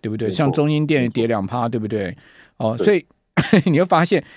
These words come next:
Speaker 1: 像主机板，像，呃，这个板卡的，像微星跌七块哈，微星其实基本上没像技嘉涨这么多，它跌的这个幅度还比技嘉大，跌了将近快四趴。
Speaker 2: 对。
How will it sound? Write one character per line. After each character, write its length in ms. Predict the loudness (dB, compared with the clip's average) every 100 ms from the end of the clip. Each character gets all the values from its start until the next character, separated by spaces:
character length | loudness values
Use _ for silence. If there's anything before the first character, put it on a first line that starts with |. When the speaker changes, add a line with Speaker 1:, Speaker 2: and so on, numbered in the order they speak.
| -4
Speaker 1:
像 280 | -2 -2 -4
主 200 | -2 -2
机 160 | 0
板， 200 | 2 2
像， 160 | 0 -2
呃， 120 | 0 0
这 120 | 0
个 40 |
板 180 | 2 2
卡 180 | 2 -2
的， 60 | 0
像 180 | 0
微 160 | 2 0
星 280 | 0 -2 -2
跌 180 | -2 -4
七 240 | -6 -6
块 320 | -2 -2 -2
哈， 100 | -6
微 140 | -2 0
星 160 | 0
其 160 | 0 0
实 80 | -2
基 240 | -4 -4
本 140 | 0 0
上 100 | 0
没 120 | 0
像 180 | 0 -2
技 140 | -2
嘉 120 | -2
涨 140 | 0 -4
这 0 |
么 80 |
多， 100 | -4
它 280 | -2 0 0
跌 200 | -2 -6
的 80 | -6
这 120 | -8
个 120 | -10
幅 160 | -6 -4
度 120 | -2
还 100 | -2
比 140 | -4 -10
技 160 | -6
嘉 120 | -6
大， 320 | -4 -4 -6 -8
跌 160 | -6 -6
了 40 |
将 140 | -6
近 80 | -6
快 100 | -6
四 280 | -6 -6 -8
趴。 200 | -6
Speaker 2:
对。 60 | -10